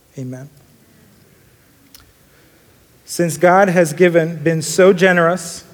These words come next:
and gracious to us, may we share what we have been given with those in need. May our lives be marked by compassion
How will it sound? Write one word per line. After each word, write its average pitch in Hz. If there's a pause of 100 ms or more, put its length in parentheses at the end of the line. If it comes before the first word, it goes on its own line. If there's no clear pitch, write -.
and 156
gracious 170
to 180
us, - (880)
may 160
we 180
share 196
what 196
we 185
have 175
been 196
given 147
with 147
those 151
in 147
need. 139 (400)
May 170
our 185
lives 185
be 196
marked 175
by 175
compassion 151